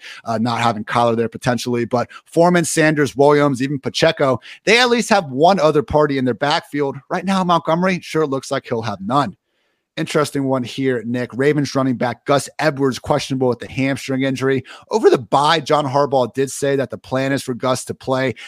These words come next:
I did not see him, though, call Gus a game time decision like Mark Andrews. So mi-, might have missed that. Again, you know, trying to get through every single one of these injury reports in a small period of time on Fridays, but it doesn't look great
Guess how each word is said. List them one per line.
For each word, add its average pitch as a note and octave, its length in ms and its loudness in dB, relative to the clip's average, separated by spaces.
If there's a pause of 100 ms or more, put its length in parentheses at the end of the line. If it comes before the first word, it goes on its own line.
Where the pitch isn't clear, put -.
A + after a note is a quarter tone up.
(100)
I D3 80 0
did C#3 140 0
not C#3+ 180 2
see E3+ 200 -2
him, C#3+ 180 2
though, C3 180 0
call C3 260 0
Gus C3+ 300 -2
a A#2 60 -10
game B2 240 -6
time B2 180 -4
decision A2 520 -6
like A#2+ 260 -4 (180)
Mark A#2 240 -4
Andrews. A#2+ 460 -6
So A2+ 260 -6
mi-, B2+ 220 0
might D#3 160 2
have D#3+ 80 0
missed C#3+ 240 0
that. C3 240 0
Again, B2+ 320 0
you A#2+ 80 -2
know, A#2 100 -4
trying B2 240 0
to A#2+ 80 -2
get A#2+ 160 -2
through B2 220 0 (260)
every D#3+ 220 4
single E3+ 260 4
one E3 120 6
of E3+ 60 2
these D#3 160 4
injury D3+ 260 2
reports D#3 440 4
in C#3+ 60 0
a B2 40 -2
small C3+ 300 2
period C#3+ 320 0
of - 60 -10
time C3 260 0
on B2 220 -2
Fridays, B2+ 520 0
but B2+ 160 -2
it B2 160 -10
doesn't D#3 380 0
look C3+ 280 -2
great C3+ 340 2